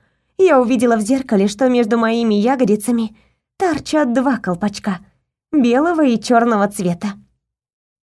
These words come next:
Я прикинула, что диаметр двух маркеров,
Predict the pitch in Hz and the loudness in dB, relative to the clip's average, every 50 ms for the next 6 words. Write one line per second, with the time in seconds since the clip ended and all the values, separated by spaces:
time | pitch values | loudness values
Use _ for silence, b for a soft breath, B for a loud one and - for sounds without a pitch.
0 | _ _ _ _ _ _ - 381 349 302 285 262 - 214 226 208 - 247 226 226 | _ _ _ _ _ _ -2 0 2 2 2 0 0 -2 -4 -2 -2 -2 0 0
1 | 226 240 262 262 - - 294 277 226 202 220 226 233 240 233 220 196 196 - 220 | 0 0 -2 -2 -4 -4 -2 -2 0 0 2 2 2 2 2 0 0 0 -2 -2
2 | 220 202 214 233 233 233 214 - 226 220 240 277 285 - 262 214 214 208 - | -2 -2 -2 -2 -2 -2 -2 -2 -2 0 0 -2 -2 -4 -2 -2 -2 -4 -6